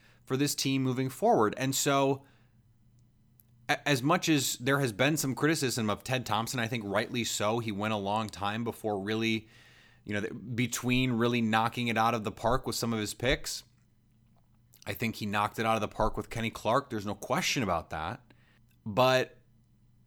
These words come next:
how much of the rest of that draft has really produced in a meaningful way? But this twenty seventeen class could really be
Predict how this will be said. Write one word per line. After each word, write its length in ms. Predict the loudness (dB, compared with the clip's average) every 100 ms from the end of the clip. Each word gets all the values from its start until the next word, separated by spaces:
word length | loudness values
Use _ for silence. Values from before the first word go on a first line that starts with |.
| -12
how 220 | -4 0
much 260 | 2 0 -2 -2
of 160 | -2 2
the 80 | 4
rest 240 | 4 2
of 80 | -4
that 180 | -6 -2
draft 340 | 0 0 -2
has 200 | -4 -2
really 160 | -2 -2
produced 500 | -2 -2 -2 -2 -4
in 80 |
a 40 | -2
meaningful 480 | 0 0 -2 -2 0
way? 280 | 2 0 -4 -12 _ _ -16
But 120 | -4 2
this 160 | 2
twenty 260 | 2 2 4
seventeen 560 | 6 6 4 4 2
class 380 | 4 4 2 2
could 220 | 0 2
really 280 | 4 6 6
be 560 | 4 4 4 4 2